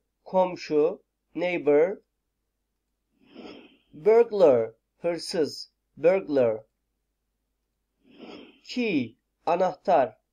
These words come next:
Key. Şimdi telefon konuşmasını okuyalım. Bir tane de sorumuz var.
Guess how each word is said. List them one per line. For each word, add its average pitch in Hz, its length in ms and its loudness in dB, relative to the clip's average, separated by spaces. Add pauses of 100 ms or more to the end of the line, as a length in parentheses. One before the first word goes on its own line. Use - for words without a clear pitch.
(140)
Key. 139 460 -8 (1700)
Şimdi 220 600 -6
telefon 214 380 -2
konuşmasını 160 560 -8
okuyalım. 214 720 -2 (280)
Bir 254 180 -6
tane 180 220 0
de 139 60 0
sorumuz 196 440 -2
var. 196 300 0